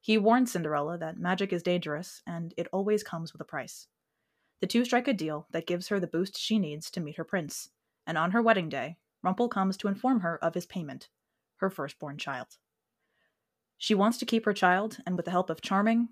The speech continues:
Grumpy, and the Blue Fairy, they're able to imprison the Dark One where he can never torment the land with his deals again. And in Storybrooke,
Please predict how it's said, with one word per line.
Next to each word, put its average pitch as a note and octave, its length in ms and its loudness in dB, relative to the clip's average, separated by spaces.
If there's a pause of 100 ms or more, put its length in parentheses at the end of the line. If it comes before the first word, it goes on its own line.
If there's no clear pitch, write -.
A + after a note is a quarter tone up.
Grumpy, F#3 560 0
and F3 120 0
the E3+ 40 -2
Blue E3+ 160 -2
Fairy, F3+ 480 2 (340)
they're A3 100 4
able B3 300 6
to A#3+ 160 2
imprison F#3 400 4
the F3 80 2
Dark D#3 220 -2
One D3+ 280 -6
where E3 120 -2
he E3 120 -2
can D#3 200 -6
never F3 240 0
torment F#3 360 -2
the F#3 80 -2
land D3+ 360 -6
with E3 120 -2
his E3 200 -4
deals C#3+ 400 -8
again. D3+ 340 -8 (2000)
And F#3 140 -4
in D3 60 -10
Storybrooke, A#3 560 2